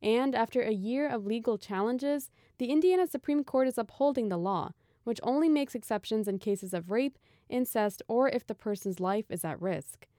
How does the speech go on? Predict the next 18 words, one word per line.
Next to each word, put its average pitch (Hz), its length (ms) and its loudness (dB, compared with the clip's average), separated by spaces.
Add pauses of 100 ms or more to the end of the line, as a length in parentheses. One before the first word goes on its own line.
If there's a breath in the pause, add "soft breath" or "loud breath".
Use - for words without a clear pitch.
(360)
Planned 247 240 0
Parenthood 247 320 0
of 226 120 0
Illinois 202 460 0
C 214 160 -6
E 190 220 -6
O 190 180 0
Jennifer 175 380 -4
Welch 262 400 -2 (260 soft breath)
says 254 240 -2
they're 269 160 0
looking 302 320 2
for 294 160 0
ways 240 300 0
to 214 140 -4
expand 208 540 -4
their 185 100 0
capacity. 190 760 -8